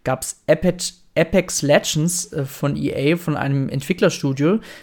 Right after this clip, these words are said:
Damals hatte sch-, E A das Spiel relativ spontan herausgebracht im Zuge des Battle Royale Hypes, dank pub G und Fortnite.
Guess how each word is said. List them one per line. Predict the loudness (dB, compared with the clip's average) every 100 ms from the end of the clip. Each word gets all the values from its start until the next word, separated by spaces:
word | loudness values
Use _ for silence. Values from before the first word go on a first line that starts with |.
| 0
Damals | 4 4 4
hatte | 2 2
sch-, | -4 -6
E | -4 0
A | 2 2
das | 2
Spiel | 0 -2
relativ | 4 4 4 -2 -6
spontan | -4 -4 -4 -2 2 4
herausgebracht | 6 4 2 -2 -4 -4 -4 -4
im | -4 -4
Zuge | -4 -2 0 0
des | 0 -2
Battle | -2 0
Royale | 0 0 2 2 0
Hypes, | 0 -2 -4 -6
dank | -6 -6 -6
pub | -8 -8
G | -6 -2 -2
und | -4 0
Fortnite. | 2 2 0 -4 -4